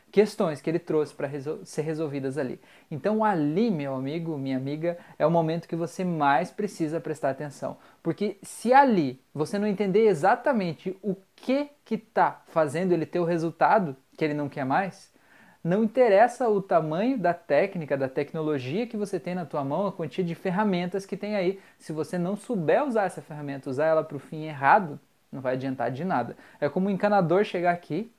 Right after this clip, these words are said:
né? Ah, tem um vazamento na pia do banheiro. E o encanador tem todas as melhores ferramentas, tem uma tecnologia que veio exportada não sei da onde, ele tem tudo naquela maleta ali pra fazer um trabalho lindo, divino e maravilhoso,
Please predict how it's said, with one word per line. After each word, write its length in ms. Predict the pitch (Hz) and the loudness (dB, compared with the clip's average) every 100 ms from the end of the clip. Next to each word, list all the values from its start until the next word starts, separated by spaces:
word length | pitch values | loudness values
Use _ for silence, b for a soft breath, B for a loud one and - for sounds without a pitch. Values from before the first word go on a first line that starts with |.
| _ b b - | _ b b -6
né? 220 | 135 175 | 0 6
Ah, 240 | 165 185 | 8 8
tem 160 | 135 170 | 6 0
um 80 | 175 | 2
vazamento 500 | 185 185 160 185 190 | 0 0 -2 -4 -4
na 240 | 185 175 | -4 -4
pia 220 | - 185 | 2 2
do 80 | 175 | 2
banheiro. 420 | 175 190 139 - - b b | 0 -2 -2 -6 -10 b b
E 60 | 160 | 0
o 40 | |
encanador 400 | 185 208 180 190 | 2 2 4 2
tem 240 | 196 196 180 | 2 -4 -2
todas 360 | - 226 240 220 | 8 8 8 6
as 100 | 202 | 4
melhores 500 | 208 220 208 233 226 | 4 6 8 8 6
ferramentas, 640 | 226 202 220 175 175 175 | -2 0 0 -2 -4 -4
tem 100 | - | -4
uma 140 | 175 175 | -4 -2
tecnologia 760 | 185 190 196 190 160 151 214 | -4 -2 2 2 2 0 -4
que 80 | 185 | -4
veio 120 | 165 | -2
exportada 680 | 196 190 202 190 175 180 180 | -2 0 -2 2 4 4 4
não 80 | 175 | -2
sei 180 | - 185 | -2 2
da 160 | 233 | 4
onde, 340 | 202 175 170 175 B B 165 | 4 2 -2 -8 B B 0
ele 180 | 180 | 0
tem 220 | 185 208 190 | 2 -2 0
tudo 260 | 254 269 | 0 2
naquela 300 | 247 214 214 | 2 4 4
maleta 400 | 214 208 175 180 | 4 2 2 0
ali 160 | 170 175 | 0 0
pra 180 | 190 180 | 0 0
fazer 320 | 196 170 180 | 0 0 -2
um 80 | 190 | -2
trabalho 500 | 202 170 175 208 185 | 0 6 6 6 0
lindo, 540 | 170 170 220 220 175 | 0 2 2 2 0
divino 400 | 147 185 160 202 | -2 -4 -4 -4
e 20 | |
maravilhoso, 540 | 196 202 190 180 175 | 0 0 2 0 0